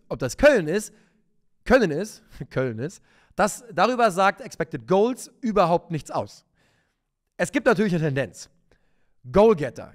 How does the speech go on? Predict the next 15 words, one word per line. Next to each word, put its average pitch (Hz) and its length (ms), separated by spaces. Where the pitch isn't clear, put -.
klassische 190 400
Goalgetter 160 640
tendieren 180 560
dazu, 175 520
ihre 151 240
Expected 147 640
Goals 143 440
zu 180 180
überperformen, 131 800
machen 175 480
mehr 180 220
Tore, 196 460
als 170 260
erwartbar 147 560
sind. 92 340